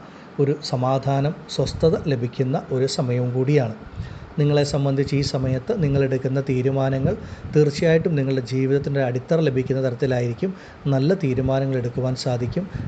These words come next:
ജീവിതത്തിലെ എല്ലാ പ്രതിസന്ധികളും വിട്ടുമാറി നല്ല രീതിയിൽ മുന്നോട്ട് പോകുവാൻ ഈ ഒരു കർക്കിടക അമാവാസിക്ക് ശേഷം മേടം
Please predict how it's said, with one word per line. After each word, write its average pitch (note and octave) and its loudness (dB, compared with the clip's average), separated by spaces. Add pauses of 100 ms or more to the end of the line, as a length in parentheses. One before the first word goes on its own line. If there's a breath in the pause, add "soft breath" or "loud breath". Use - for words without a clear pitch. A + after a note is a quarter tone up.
(140)
ജീവിതത്തിലെ C#3+ 4
എല്ലാ C#3+ 2 (100)
പ്രതിസന്ധികളും C3+ 0 (340 loud breath)
വിട്ടുമാറി C3+ 4 (340 loud breath)
നല്ല E3 6
രീതിയിൽ E3 4
മുന്നോട്ട് C3+ 0
പോകുവാൻ B2 0 (120)
ഈ C#3+ 2
ഒരു C3 -2
കർക്കിടക D3+ 2
അമാവാസിക്ക് B2+ 0
ശേഷം B2+ 0 (500 loud breath)
മേടം C3 4